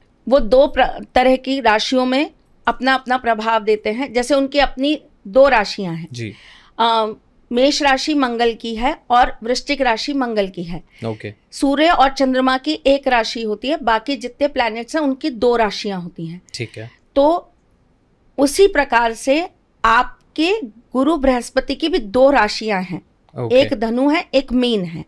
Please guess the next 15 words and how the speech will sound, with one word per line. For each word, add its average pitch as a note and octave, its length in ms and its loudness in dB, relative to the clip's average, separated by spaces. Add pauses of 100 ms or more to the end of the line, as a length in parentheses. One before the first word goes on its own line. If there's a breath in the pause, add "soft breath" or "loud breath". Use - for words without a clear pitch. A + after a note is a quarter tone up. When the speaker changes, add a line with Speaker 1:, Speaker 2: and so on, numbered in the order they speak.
(100)
Speaker 2:
जी। A2+ 200 -8 (560 loud breath)
Speaker 1:
अब F4+ 340 2
इनको C#4 380 2
दो C4 640 2 (260)
और D4+ 240 6
घर C#4 220 -4
मिलते B3+ 340 -2
हैं C#4+ 280 -4
जहां C4 260 -2
पर D4+ 160 0
ये D4+ 200 -2
अपना D4 640 -2 (300)
अच्छा B3+ 360 0
और D4 180 2
बुरा A3+ 420 0